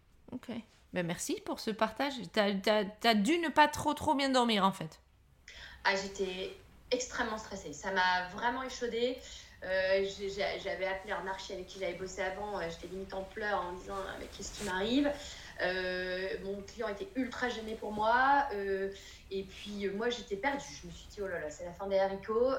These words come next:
Speaker 2: Euh, et en fait, euh, plus de peur que de mal, mais dix fois plus de peur que de mal, quoi.
Speaker 1: Ouais, mais ce qui a
Speaker 2: Et
Speaker 1: fait
Speaker 2: après,
Speaker 1: qu'ensuite,
Speaker 2: j'étais, j'étais
Speaker 1: euh,
Speaker 2: hyper
Speaker 1: t'as
Speaker 2: bien
Speaker 1: tout mis en
Speaker 2: entourée,
Speaker 1: place.
Speaker 2: euh, euh, j'ai, les, les avocats étaient top et donc, euh,
Speaker 1: Ouais.
Speaker 2: ça, ça s'est très bien passé.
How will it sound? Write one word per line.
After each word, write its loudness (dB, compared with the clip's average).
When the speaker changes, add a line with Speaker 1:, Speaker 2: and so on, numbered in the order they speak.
Speaker 2:
Euh, -4
et -4
en -4
fait, -2
euh, -4
plus -2
de 4
peur -2
que 0
de -4
mal, 4
mais -10
dix -2
fois -2
plus -8
de -6
peur -8
que -16
de -14
mal, -12
quoi. -20
Speaker 1:
Ouais, 6
mais 4
ce 2
qui 6
a 8
Speaker 2:
Et 4
Speaker 1:
fait 6
Speaker 2:
après, -2
Speaker 1:
qu'ensuite, 8
Speaker 2:
j'étais, 2
j'étais 6
Speaker 1:
euh, 4
Speaker 2:
hyper -8
Speaker 1:
t'as 4
Speaker 2:
bien -2
Speaker 1:
tout 2
mis 4
en 4
Speaker 2:
entourée, 2
Speaker 1:
place. -2
Speaker 2:
euh, -6
euh, -12
j'ai, -18
les, -12
les -16
avocats -16
étaient -20
top -4
et -14
donc, -20
euh, -8
Speaker 1:
Ouais. -2
Speaker 2:
ça, -20
ça -20
s'est -20
très -18
bien -16
passé. -18